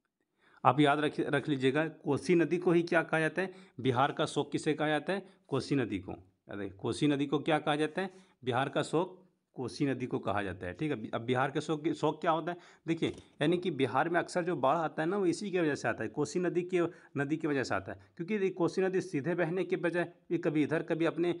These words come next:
धाराओं को बदल देती है, जिसकी वजह से बिहार में आपको अधिकतर बाढ़ मिलती है, वो कोसी नदी की वजह से मिलती है। इसी वजह से इसे क्या कहा जाता है, पट-, यानी कि बिहार का बा-, यानी कि बिहार का शोक कहा जाता है कोसी नदी को, ठीक है।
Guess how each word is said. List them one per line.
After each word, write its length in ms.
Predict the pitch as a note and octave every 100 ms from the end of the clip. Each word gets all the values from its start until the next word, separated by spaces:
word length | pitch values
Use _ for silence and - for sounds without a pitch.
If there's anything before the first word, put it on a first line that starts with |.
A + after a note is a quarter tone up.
| - -
धाराओं 300 | A2 C3+ D#3+
को 140 | E3+
बदल 220 | D#3+ D3 B2+
देती 220 | G#2+ A#2
है, 40 |
जिसकी 220 | A#2 -
वजह 180 | D3+ D3+
से 200 | C#3+ A#2+ - _
बिहार 280 | A#2 B2 B2+
में 100 | D3
आपको 260 | C#3+ D3 D#3
अधिकतर 320 | B2+ A#2+ D3
बाढ़ 240 | B2+ B2 C#3
मिलती 320 | C3+ B2+ C3+
है, 100 | D3 D#3 - C#3+
वो 100 | C3
कोसी 300 | C3+ A2 C3+
नदी 180 | B2
की 120 | A#2 B2
वजह 180 | A2
से 160 | G#2 A2+
मिलती 260 | G2+ F#2+ F#2+
है। 80 | F#2 - -
इसी 180 | -
वजह 140 | C3+ C3
से 120 | C#3
इसे 240 | A#2+ C3+
क्या 400 | C3 - - C3
कहा 200 | B2+ B2+
जाता 280 | C3+ B2+ C#3+
है, 120 | D#3 E3+ - G#2+
पट-, 200 | A#2+ A2
यानी 280 | C3 A#2+ B2
कि 100 | A#2+
बिहार 380 | A2+ A#2 A#2 A#2
का 260 | A2+ F3 G#3 - _ _ _ _ _ - G#2+
बा-, 260 | G#2+ A2
यानी 160 | A2 A2+
कि 160 | A2 F2 C#2 F2+ G2 - - _ _
बिहार 300 | A#2+ A#2+ C3+
का 160 | C3 G3+ A#3 - _ _ _ _
शोक 220 | - B2
कहा 140 | A#2+ A#2
जाता 180 | A2+ C3+
है 20 |
कोसी 260 | - G2+ G#2+
नदी 200 | F#2 F2+
को, 100 | F2+
ठीक 240 | F2+ D3+
है। 160 | A3